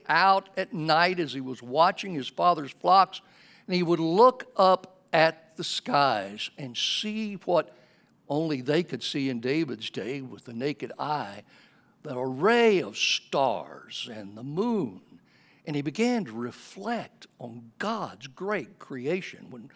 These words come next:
today we have space telescopes that show to us how many more galaxies there are than just our galaxy. And it, it begins to boggle the mind exactly how extensive the heavens really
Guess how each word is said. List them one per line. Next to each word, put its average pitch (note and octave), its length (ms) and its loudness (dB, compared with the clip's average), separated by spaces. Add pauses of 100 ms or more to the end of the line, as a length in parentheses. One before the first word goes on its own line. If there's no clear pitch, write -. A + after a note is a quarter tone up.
(240)
today D3 460 4
we C#3 240 -4
have A2+ 220 -10
space - 460 -6
telescopes D3 800 -6
that A2+ 120 -12 (120)
show F#3 360 -8
to C3 240 -8
us D#3 220 -2 (380)
how G3 260 0
many D3+ 240 -2
more C3+ 280 -4
galaxies B2+ 920 -4
there B2+ 180 -4
are D3+ 280 -2
than B2 160 -8
just C#3 320 -8
our D3 200 -6
galaxy. C3 600 -4
And C#3+ 160 -10 (320)
it, C#3+ 80 -12 (100)
it C#3 220 -12
begins D3 320 -2
to B2+ 100 -4
boggle A#3 640 2
the G3+ 140 -2
mind B2+ 640 -4 (320)
exactly A#2+ 840 -2 (200)
how D#3+ 440 2
extensive - 960 -6 (720)
the - 100 -8
heavens F2+ 640 -4 (320)
really A#2 500 -6